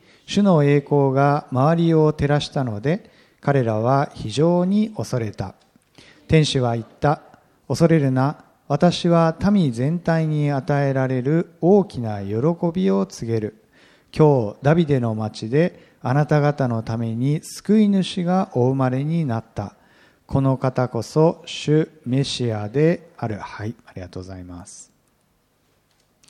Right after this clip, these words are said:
えー、羊飼いたちが、えー、番をしていると、そこに天使が現れた。まあ、これがクリスマスのその日、その晩に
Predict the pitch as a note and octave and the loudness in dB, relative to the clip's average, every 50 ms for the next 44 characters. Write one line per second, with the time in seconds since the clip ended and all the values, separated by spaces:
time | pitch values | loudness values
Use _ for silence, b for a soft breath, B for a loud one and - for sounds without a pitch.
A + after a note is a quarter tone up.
0 | B B B B B B B B B B B B B - D3+ D#3 D#3+ - G#3+ G#3 | B B B B B B B B B B B B B 0 0 2 2 2 0 0
1 | G3+ G#3 E3+ C#3+ C#3+ C3+ - - A2+ A2 G#2+ G2+ G#2+ - _ _ _ B2+ A#2+ A2 | 4 4 4 4 2 -2 -4 -4 -6 -6 -8 -8 -12 -16 _ _ _ -12 -10 -8
2 | A2 G#2+ G#2+ G#2 G#2 G#2 G2 G2+ C#3 C#3 C#3 A#2+ G#2+ F#2+ - - B2 A#2+ A2+ A#2 | -8 -8 -8 -8 -10 -10 -4 -2 -2 0 0 -2 -4 -6 -8 -8 -8 -6 -6 -6
3 | A2+ - - F3 E3+ D3+ A2+ - - - - - - D3+ D#3 D3+ C#3+ - F3 G#3 | -8 -2 2 4 4 4 2 -2 -6 -12 -12 -10 -6 -6 -6 -6 -4 -2 0 0
4 | G#3 - - F3 C3 A#2+ A#2+ B2 B2+ C3 B2 A#2+ - G#2 F#2+ G2+ _ _ _ _ | 0 0 0 -2 -2 -4 -4 -2 -2 -4 -4 -6 -10 -12 -16 -16 _ _ _ _
5 | _ _ _ _ _ _ _ _ - A#2+ - - D3 D3+ D3 D3+ D3+ D3+ D3 D3+ | _ _ _ _ _ _ _ _ -10 -8 -2 0 0 2 2 2 2 2 0 -2
6 | B B B B B - - B2+ C3+ - D#3 D3 B2+ - - A#2 G#2 G2 - B2+ | B B B B B -10 -6 -6 -6 -4 -4 -6 -6 -6 -8 -12 -12 -10 -6 -4
7 | C3+ D3 C#3 C3+ D#3+ E3 - _ _ _ - - D#3 D3+ D3+ D#3 F3+ F#3+ F#3+ F#3 | -2 -2 -2 -2 -2 -4 -4 _ _ _ -12 -6 -4 -2 0 0 2 2 2 2
8 | F3 F3 F3+ - | 2 0 -2 -4